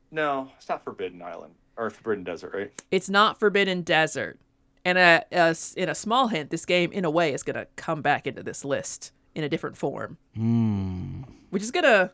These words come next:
Speaker 2: that clue really makes it, when it comes back up, pretty easy. This is Century Spice Road.
Speaker 3: Oh, I have seen
Speaker 1: Mm.
Speaker 3: that game a lot.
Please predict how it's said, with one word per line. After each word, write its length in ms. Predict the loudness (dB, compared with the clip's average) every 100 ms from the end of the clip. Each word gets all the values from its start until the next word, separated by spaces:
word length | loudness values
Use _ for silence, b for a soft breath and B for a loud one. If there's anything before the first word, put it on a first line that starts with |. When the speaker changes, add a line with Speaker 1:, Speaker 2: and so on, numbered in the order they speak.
| _ 0
Speaker 2:
that 240 | 0 0
clue 260 | 2 4 6
really 260 | 4 2
makes 240 | -2 -6 -6
it, 160 | -6 -6
when 160 | -6
it 60 | -4
comes 200 | -4 -4
back 200 | -4 -4
up, 140 | -4
pretty 200 | -6 -6 -6
easy. 240 | -6 -6 b b -4
This 160 | 0
is 100 | 0
Century 400 | 0 -2 2 0
Spice 400 | 2 0 0 -2
Road. 380 | -4 -4 -8 -14 _ _
Speaker 3:
Oh, 840 | 4 6 8 8 8 10 10 10 6
I 160 | 4 4
have 220 | 4 4
seen 180 | 2 2
Speaker 1:
Mm. 20 |
Speaker 3:
that 200 | 2 -2
game 200 | -6 -6
a 20 |
lot. 260 | -6 -10